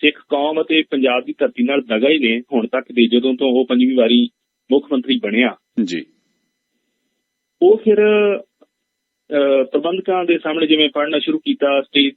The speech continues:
Speaker 1: ਸੰਚਾਲਕਾਂ ਨੇ ਕਿਹਾ ਕਿ ਸਮੇਂ ਦੀ ਬੜੀ ਘਾਟ ਆ। ਕੁਝ ਗੱਲ ਤੱਕ ਉਹ ਸਹੀ ਵੀ ਸਨ, ਕਿਉਂਕਿ ਜਦੋਂ ਮੈਂ ਰਿਕਾਰਡਿੰਗ ਕਰਕੇ, ਅਹ, ਅਗਲੇ ਦਿਨ ਪਾਈ ਆ ਤੇ ਅਠਾਰਾਂ ਮਿੰਟ ਦੀ ਉਹ ਵੀਡੀਓ ਬਣੀ। ਸੋ ਅਠਾਰਾਂ ਮਿੰਟ ਉੱਥੋਂ ਲੈਣੇ ਬੜੇ ਮੁਸ਼ਕਲ ਸਨ।
Speaker 2: ਜੀ।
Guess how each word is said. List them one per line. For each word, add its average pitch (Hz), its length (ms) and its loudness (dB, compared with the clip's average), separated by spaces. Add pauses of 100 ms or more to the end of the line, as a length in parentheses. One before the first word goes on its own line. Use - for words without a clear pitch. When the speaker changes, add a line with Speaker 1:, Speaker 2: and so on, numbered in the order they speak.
Speaker 1:
ਸੰਚਾਲਕਾਂ 131 680 -4
ਨੇ 131 100 -2
ਕਿਹਾ 131 260 -2
ਕਿ 131 240 0
ਸਮੇਂ 127 260 -4
ਦੀ 127 80 0
ਬੜੀ 123 280 0
ਘਾਟ 113 300 -2
ਆ। 127 200 0 (640)
ਕੁਝ 190 260 2
ਗੱਲ 175 120 2
ਤੱਕ 170 220 -4
ਉਹ 170 80 -4
ਸਹੀ 147 220 0
ਵੀ 175 120 -4
ਸਨ, 160 240 -6
ਕਿਉਂਕਿ 156 320 0
ਜਦੋਂ 147 200 0
ਮੈਂ 151 120 -2
ਰਿਕਾਰਡਿੰਗ 139 380 -2
ਕਰਕੇ, 139 480 0
ਅਹ, - 1040 -4
ਅਗਲੇ 143 200 2
ਦਿਨ 139 220 -2
ਪਾਈ 123 380 0
ਆ 98 120 -4 (180)
ਤੇ 143 100 0
ਅਠਾਰਾਂ 147 300 -4
ਮਿੰਟ 143 300 -2
ਦੀ 135 500 2
ਉਹ 131 120 0
ਵੀਡੀਓ 123 280 4
ਬਣੀ। 95 260 -6 (360)
ਸੋ 160 160 0
ਅਠਾਰਾਂ 151 320 -4
ਮਿੰਟ 151 340 -2
ਉੱਥੋਂ 147 360 0
ਲੈਣੇ 127 300 2
ਬੜੇ 123 180 -2
ਮੁਸ਼ਕਲ 120 340 -2
ਸਨ। 139 280 -8 (440)
Speaker 2:
ਜੀ। 95 180 -6